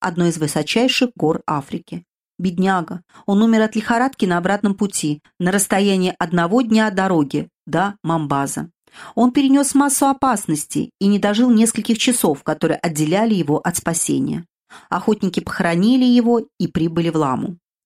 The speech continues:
Наш друг-консул убедил нас нанять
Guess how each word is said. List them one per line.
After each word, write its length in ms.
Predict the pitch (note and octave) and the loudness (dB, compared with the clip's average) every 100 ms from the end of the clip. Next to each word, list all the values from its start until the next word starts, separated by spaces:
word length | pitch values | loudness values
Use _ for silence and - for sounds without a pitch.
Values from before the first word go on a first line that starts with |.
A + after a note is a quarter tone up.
| _ - - - | _ -20 -16 -2
Наш 240 | A#3+ D4+ | 0 0
друг-консул 720 | D4+ D#4 - A3+ A#3 - A#3 - | 0 -2 0 0 0 0 -2 -2
убедил 440 | G3+ F#3 F3+ A#3 | -2 0 0 2
нас 320 | B3 A#3+ - - - | 4 2 -2 -10 -4
нанять 460 | E3+ E3+ G#3 A3+ | -2 0 0 -2